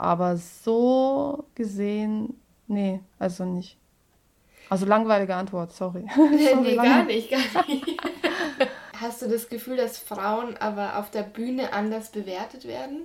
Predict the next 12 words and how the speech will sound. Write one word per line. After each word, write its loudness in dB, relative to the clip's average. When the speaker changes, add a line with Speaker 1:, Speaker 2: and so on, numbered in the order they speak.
Speaker 2:
Jetzt -8
vom -6
Publikum -8
oder -4
auch -10
von, -14
von -4
der 0
Speaker 1:
Klar. 0
Speaker 2:
Presse? -6
Speaker 1:
Ja, 4
klar. -2